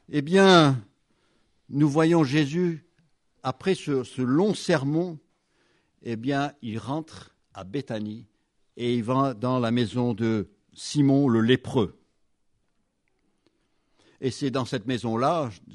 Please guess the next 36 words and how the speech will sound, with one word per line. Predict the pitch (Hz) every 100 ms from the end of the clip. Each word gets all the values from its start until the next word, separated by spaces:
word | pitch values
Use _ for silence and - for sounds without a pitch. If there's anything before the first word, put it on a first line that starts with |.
| 95
dans | 123
la | 131
maison | 127 113 131
de | 117 107
Simon | - 127 120
le | 104
lépreux, | 110 - 156 156
que, | 131 120 117 _ _
euh, | 98
Marie, | 101 127 123 120 156 160 _ _ _ _
euh, | 113
donc, | 98 117 113 120
euh, | 113 98 -
sœur | - - 143 127
de | 107
Marthe | 107 117 127 -
et | 110
Lazare, | 110 98 131 147 - _ _ _ _
euh, | 104
va | 98 120 117 110
oindre | 127 156 156 123 117
Jésus, | 101 120 104 151 185 - _
ses | - - 123
pieds, | - 135 160
sa | 147 127
tête, | - 147 156 _ - - _ _ _ _ _ _ _ _ _ -
et | 110 110 107
devant | 92 120 98 127
des, | 113 107 101
des | 92 101 95
disciples | 92 98 - 127 110 107
horrifiés | 117 104 107 - 104 117 127 - _ _ _ 92
pour | 104 98
le, | 98 92 90
le, | 98 92 92
le, | 92 90